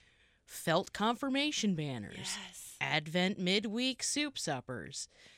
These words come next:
Speaker 1: things that are sort of interwoven between, um, all of the Lutheran churches that I know and that my friends have been to. Now, as we spoke earlier, like, we don't all Lutheran the same. And
Speaker 2: Mm-hmm.
Speaker 1: so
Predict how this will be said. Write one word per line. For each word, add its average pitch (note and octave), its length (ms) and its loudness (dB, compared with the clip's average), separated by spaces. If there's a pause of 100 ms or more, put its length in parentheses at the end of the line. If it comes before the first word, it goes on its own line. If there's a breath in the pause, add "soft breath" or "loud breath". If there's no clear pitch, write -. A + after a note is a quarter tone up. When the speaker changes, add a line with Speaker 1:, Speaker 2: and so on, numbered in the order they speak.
(160 loud breath)
Speaker 1:
things C#4+ 340 4
that A#3+ 240 2
are G3 140 2
sort G#3 280 0
of F#3+ 120 2
interwoven F3 1040 2
between, D#3+ 760 0 (460 loud breath)
um, D3+ 600 -2 (560)
all G3+ 260 4
of F#3+ 120 0
the F3+ 80 0
Lutheran F3 500 0
churches E3 760 0
that E3 300 -2
I D#3+ 180 2
know D#3+ 400 2
and D#3 180 0
that D#3 120 -2
my D#3+ 160 -2
friends D#3+ 360 -2
have D#3 180 -4
been D#3 200 -2
to. E3 200 -2
Now, E3 400 2 (640 loud breath)
as A3+ 180 6
we A3 100 0
spoke - 520 4
earlier, G3 600 4
like, F3 300 2
we G3 160 -2
don't G3+ 300 2
all F3+ 300 4
Lutheran E3 520 0
the D#3 100 -4
same. C#3 460 0 (100)
And F3 140 2
Speaker 2:
Mm-hmm. G3 100 2
Speaker 1:
so E3+ 360 6